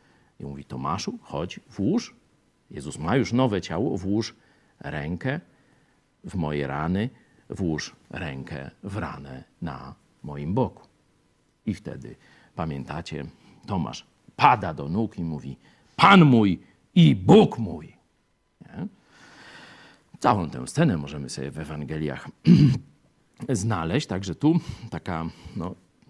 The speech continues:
ciekawa obserwacja. Oczywiście można by wejść głębiej, jak to jest, że Jezus ma ludzkie ciało, co prawda już przemienione, chwalebne, ale jednak należące do człowieka w niebie. Czy w wyniku posiadania tego ciała natura Jezusa się zmieniła?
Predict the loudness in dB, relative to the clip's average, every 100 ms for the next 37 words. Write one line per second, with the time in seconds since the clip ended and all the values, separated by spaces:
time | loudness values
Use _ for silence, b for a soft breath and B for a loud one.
0 | _ _ -2 2 4 4 4 2 0 0
1 | 0 0 2 2 4 4 4 2 0 2
2 | 2 4 2 0 -6 2 4 6 4 0
3 | -6 -8 -8 -6 -4 0 -2 -2 -6 -8
4 | -8 B B B -4 -2 0 -2 -4 -4
5 | -2 -4 B B B -16 0 2 2 0
6 | -2 -2 -6 -2 4 6 4 0 -2 2
7 | 2 2 -2 -6 -10 -8 -4 0 0 0
8 | -4 -6 0 2 4 2 0 6 8 8
9 | 2 -2 -4 -2 -4 -2 -2 -4 -4 -4
10 | -4 -4 -2 0 0 -2 -2 -2 -2 B
11 | B -4 6 6 6 -2 0 0 2 0
12 | 0 0 0 0 0 0 0 -2 -2 -4
13 | B B -2 0 4 4 6 4 4 0
14 | -4 -6 -6 -2 -4 -4 -6